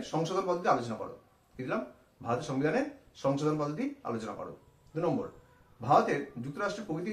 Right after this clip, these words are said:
আলোচনা করো। কি দিয়েছি? ভারতীয় যুক্তরাষ্ট্রের প্রকৃতি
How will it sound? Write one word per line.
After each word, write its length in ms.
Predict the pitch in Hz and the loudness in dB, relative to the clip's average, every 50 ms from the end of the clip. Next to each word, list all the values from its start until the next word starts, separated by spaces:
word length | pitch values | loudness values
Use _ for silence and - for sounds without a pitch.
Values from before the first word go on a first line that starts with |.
| 214 - 127 | -2 -2 -2
আলোচনা 240 | 120 113 117 107 101 - | -2 -4 -6 -8 -8 -8
করো। 120 | - - - - - - _ _ - - - - - - - - - | -10 -10 -12 -16 -20 -20 _ _ -20 -20 -20 -20 -20 -20 -20 -14 -6
কি 60 | - 139 | -2 0
দিয়েছি? 200 | 143 151 151 - - - - - - - - - - | 2 2 0 -2 -6 -8 -10 -18 -20 -20 -14 -2 0
ভারতীয় 240 | 123 247 - 202 175 | 0 2 2 0 -2
যুক্তরাষ্ট্রের 400 | 139 - - 151 143 - - 165 | -2 0 0 0 0 -2 -2 -4
প্রকৃতি 240 | 151 143 147 196 302 | -4 -2 0 0 0